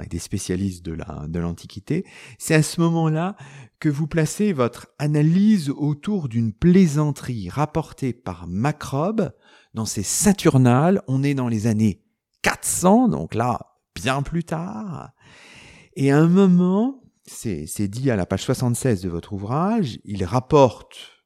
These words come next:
une plaisanterie supposément formulée par Auguste, « Mieux vaut être le porc, P O R C, d'Hérode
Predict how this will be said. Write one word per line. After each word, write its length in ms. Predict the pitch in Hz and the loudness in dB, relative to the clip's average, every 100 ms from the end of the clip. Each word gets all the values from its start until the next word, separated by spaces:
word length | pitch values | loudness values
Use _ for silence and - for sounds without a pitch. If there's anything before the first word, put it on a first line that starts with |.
| _ _ _ _ _ _ _ | _ _ _ _ _ _ _
une 180 | 98 85 | -10 -4
plaisanterie 1000 | - 117 117 95 104 95 - - 120 110 - - - - - | 0 2 2 2 0 -2 -4 -2 0 0 -6 -20 -20 -20 -20
supposément 760 | - - 165 156 117 123 120 113 | -8 -2 4 4 6 4 4 2
formulée 680 | - 117 104 107 98 104 95 | 0 -2 0 0 2 0 -2
par 300 | - 80 98 | -4 -4 -4
Auguste, « 720 | 98 120 196 - - - - - _ - - - _ | -2 -2 -4 -6 -14 -16 -18 -18 _ -20 -20 -20 _
Mieux 460 | 120 131 165 202 214 | 0 4 8 8 8
vaut 320 | 143 156 151 | 4 2 2
être 340 | 135 - - 110 | 2 0 0 0
le 100 | 107 | 2
porc, 880 | - 190 190 120 92 - - - _ _ _ _ _ _ _ _ _ _ _ _ | 4 6 6 4 2 -8 -16 -20 _ _ _ _ _ _ _ _ _ _ _ _
P 140 | 101 90 | -4 0
O 120 | 92 | 0
R 80 | - | 0
C, 440 | 240 151 - _ _ _ _ - | 4 4 2 _ _ _ _ -2
d'Hérode 720 | 120 117 147 202 220 123 | 2 4 6 6 6 2